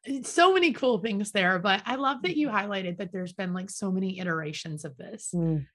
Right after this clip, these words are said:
Speaker 1: And, um, I was literally talking to somebody the other day about this, like, idea of overnight success.
Speaker 2: Mm-hmm.
Speaker 1: And I remember, um, like, a mentor of mine shared a tweet from somebody years ago.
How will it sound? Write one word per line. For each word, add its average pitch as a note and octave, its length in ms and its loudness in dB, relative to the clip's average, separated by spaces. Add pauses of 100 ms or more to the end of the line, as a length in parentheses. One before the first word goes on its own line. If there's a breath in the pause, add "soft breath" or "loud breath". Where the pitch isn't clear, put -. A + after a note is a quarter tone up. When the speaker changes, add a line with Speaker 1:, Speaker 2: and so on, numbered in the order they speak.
(120)
Speaker 1:
And, G3+ 580 0
um, F3+ 540 0 (160)
I A3 80 2
was A#3 160 -2
literally D4 240 0
talking A3+ 300 0
to G3+ 80 0
somebody F#3+ 280 -4
the F#3+ 140 -2
other F3 160 0
day F#3+ 140 -2
about D#3+ 380 -2
this, E3+ 340 -6
like, E3 200 -4
idea E3 300 -2
of D#3+ 80 -6
overnight E3 380 -4
success. F3 580 -6 (420 soft breath)
Speaker 2:
Mm-hmm. G3 220 6
Speaker 1:
And F#3 260 2
I F3+ 120 0
remember, F#3+ 800 2
um, E3+ 560 -2 (500)
like, G3 220 0
a G3 100 4
mentor A3+ 540 2
of C4+ 80 -2
mine B3+ 320 2
shared G#3 400 2
a E3+ 60 2
tweet F#3+ 420 -4
from A3 200 -2
somebody A#3+ 600 0
years G#3 400 0
ago. F3 460 -4